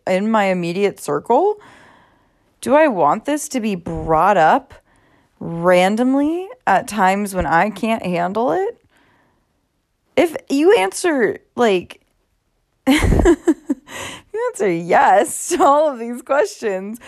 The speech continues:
don't frickin' do it. Get a journal. Write in a diary.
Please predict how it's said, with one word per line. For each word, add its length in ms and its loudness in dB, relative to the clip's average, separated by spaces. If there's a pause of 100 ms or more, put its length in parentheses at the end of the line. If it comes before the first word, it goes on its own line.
(220)
don't 340 2
frickin' 680 0
do 320 0
it. 400 2 (1120)
Get 340 4
a 20 -6
journal. 840 0 (340)
Write 380 0
in 200 0
a 100 0
diary. 960 0